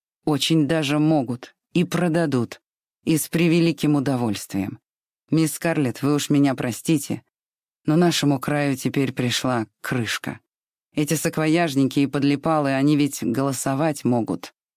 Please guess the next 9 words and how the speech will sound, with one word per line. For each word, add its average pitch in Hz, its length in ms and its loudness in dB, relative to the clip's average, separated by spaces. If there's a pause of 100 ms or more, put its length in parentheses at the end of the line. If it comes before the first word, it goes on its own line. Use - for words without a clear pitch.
(240)
А 147 140 0
из 143 140 2
нас, 202 240 2
демократов, 143 760 0
мало 185 320 2
кто - 160 -6
такое 127 320 -2
право 127 460 0
имеет. 120 480 2